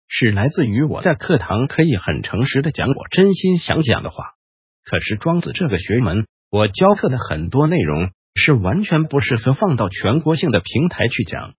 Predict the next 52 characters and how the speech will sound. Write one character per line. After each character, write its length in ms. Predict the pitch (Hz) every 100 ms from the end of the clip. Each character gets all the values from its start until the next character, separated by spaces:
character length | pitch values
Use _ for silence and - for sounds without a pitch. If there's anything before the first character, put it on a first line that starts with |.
| _ _
会 160 | - 202
惹 200 | 123 -
出 180 | - 170
争 220 | 175 196
议 100 | 147
的。 100 | - _ _ _ _ _ _
如 140 | 175
果 160 | 156 135
我 180 | 87 73
今 200 | 165 175
天 240 | 160 156
很 280 | - 76 -
幸 240 | - 131
运， 180 | 92 82 - _ -
当 180 | 190
然 220 | 180 175 156
也 120 | 185
等 180 | 80 71
于 120 | 120
很 260 | - -
不 140 | - 98
幸 220 | - 110 - _ -
地 160 | 143 - _ _
上 240 | - 214
了 60 | 123
一 120 | 110
个 100 | 135
全 300 | - 98 135
国 160 | 160 160
性 180 | 175 95
的 80 |
媒 120 | 76 120
体 220 | 156 -
节 200 | - 131
目 240 | 147 107 - _ -
去 100 | 123
讲 260 | 95 87 -
庄 200 | 165 175
子 140 | 85
的 140 | 80
话， 260 | 78 85 80 - _
为 140 | 220 175
了 80 | 101
保 200 | 73 -
护 240 | 196 143
我 120 | -
自 200 | - 156
己， 260 | - 87 - _ _ -
那 140 | 131
个 180 | - - _ _ _ _ _
庄 220 | 139 147
子 260 | - 76